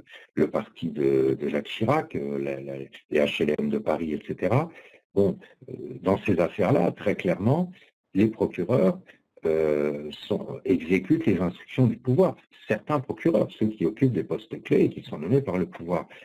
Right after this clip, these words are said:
et qui sont souvent proches d'eux. Et moi, je me suis heurté à ça, c'est parce qu'il faut savoir que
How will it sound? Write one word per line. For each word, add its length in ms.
et 80
qui 100
sont 300
souvent 220
proches 400
d'eux. 220
Et 380
moi, 100
je 140
me 40
suis 200
heurté 300
à 80
ça, 200
c'est 80
parce 140
qu'il 180
faut 140
savoir 340
que 220